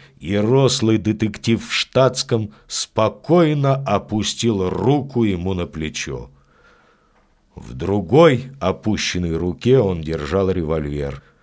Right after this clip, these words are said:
Преступник обвел блуждающим взглядом тихую комнату и увидел в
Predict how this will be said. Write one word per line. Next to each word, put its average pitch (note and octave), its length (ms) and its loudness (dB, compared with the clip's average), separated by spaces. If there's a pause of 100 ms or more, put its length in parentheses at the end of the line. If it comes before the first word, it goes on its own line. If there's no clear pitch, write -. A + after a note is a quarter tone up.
(580)
Преступник G#2+ 1040 0 (180)
обвел E2 540 -2
блуждающим F2+ 880 -2
взглядом E2 560 -4
тихую D#2 480 -8
комнату E2+ 720 -4 (800)
и F#2+ 140 -4
увидел C3 720 2
в - 180 -12